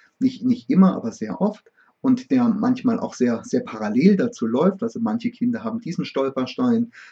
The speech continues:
äh, und sind gar nicht rechenschwach, das ist die fehlende Automatisierung der Basisfakten. Man muss das unterscheiden, warum diese Basisfaktenautomatisierung für manche Kinder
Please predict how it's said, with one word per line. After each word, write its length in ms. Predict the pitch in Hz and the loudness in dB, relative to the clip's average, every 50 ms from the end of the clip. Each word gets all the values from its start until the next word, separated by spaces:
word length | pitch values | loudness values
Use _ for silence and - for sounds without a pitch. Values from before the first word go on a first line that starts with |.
| - - | -8 -2
äh, 40 | 233 | 0
und 220 | 240 247 226 - | 0 0 2 4
sind 200 | - 190 190 185 | 8 8 8 8
gar 180 | - - - 240 | 8 6 4 4
nicht 200 | 233 - - - | 4 2 2 -2
rechenschwach, 640 | 110 113 - 123 120 - - 127 139 160 - - _ _ - _ _ _ | -2 -2 -2 -4 -8 -6 -4 -4 -4 -4 -4 -10 _ _ -20 _ _ _
das 180 | - 120 120 - | -4 -4 -2 -4
ist 160 | - - - | -4 -2 -2
die 60 | 120 | 0
fehlende 420 | - - 120 120 127 127 123 113 - | 2 4 6 6 6 6 4 2 0
Automatisierung 800 | 113 117 - 120 113 107 - - - - 110 101 92 107 110 113 | -2 -2 -2 -4 -6 -6 -8 -10 -8 -6 -4 -4 -4 -4 -8 -8
der 80 | 113 110 | -8 -8
Basisfakten. 840 | - 107 107 104 - 101 95 - - 98 95 _ _ _ - - _ _ _ _ _ _ _ _ _ _ _ _ _ _ _ _ _ _ _ _ _ _ _ _ _ _ _ - | -6 -6 -6 -6 -8 -10 -12 -14 -16 -20 -20 _ _ _ -20 -20 _ _ _ _ _ _ _ _ _ _ _ _ _ _ _ _ _ _ _ _ _ _ _ _ _ _ _ -4
Man 120 | 107 110 | 0 0
muss 140 | 156 180 - | 2 2 2
das 180 | - 170 - - | 0 -2 -2 -2
unterscheiden, 920 | - 151 143 143 139 - - 131 127 139 165 185 - 120 104 101 - - 107 | -4 -4 -2 -2 -4 -4 -2 0 2 4 6 6 6 6 4 2 0 -4 -4
warum 480 | 120 120 - 139 160 175 180 165 143 | -4 -2 2 4 6 8 8 6 4
diese 260 | - 143 127 - 123 | 0 -2 -2 -2 -2
Basisfaktenautomatisierung 1900 | 120 - 95 - 120 117 135 131 - - 131 120 - _ - 127 - - 117 120 117 - 123 117 104 - 123 - - 139 143 135 127 131 123 123 120 123 | -4 -4 -4 -4 -4 -4 -6 -8 -6 -6 -6 -6 -6 _ -2 -2 -2 -2 -2 -6 -4 -2 -2 -4 -4 -6 -10 -12 -6 -2 0 2 4 6 6 6 6 6
für 160 | - - 120 113 | 2 -2 0 2
manche 420 | 117 110 113 123 - - 127 120 | 2 2 2 0 0 0 -2 -2
Kinder 540 | - - 127 120 123 117 117 113 117 - | 0 0 2 2 4 4 4 2 0 -2